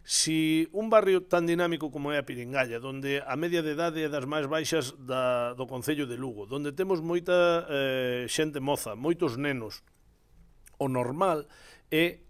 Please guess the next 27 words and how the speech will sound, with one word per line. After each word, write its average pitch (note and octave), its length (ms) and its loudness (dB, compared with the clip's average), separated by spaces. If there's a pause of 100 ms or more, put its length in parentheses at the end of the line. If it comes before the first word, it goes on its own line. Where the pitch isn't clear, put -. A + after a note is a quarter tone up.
(120)
trasladar C#3+ 800 4 (240)
boa F#3 460 6
parte C#3 320 4
da B2+ 100 0
actividade C3 720 0
de A#2+ 80 -6
cultura C#3 400 -2
e D#3 80 4
lecer F3+ 400 0 (240)
a C3 80 -4
barrios C#3+ 400 0
como A#2+ 240 -10
a - 60 -8
Mila-, G2 340 -8
como A#2 320 -6
a G2+ 400 -2
Piringalla. F#2+ 540 -6 (180)
Eu F#3 160 4
creo F#3 240 2
que C#3+ 160 -4
aquí G3+ 320 -10
sí - 240 -2
que D#3+ 160 -2
nos D3+ 160 -2
facía D#3+ 320 0
falta F3 480 2 (400)
exportar, - 800 0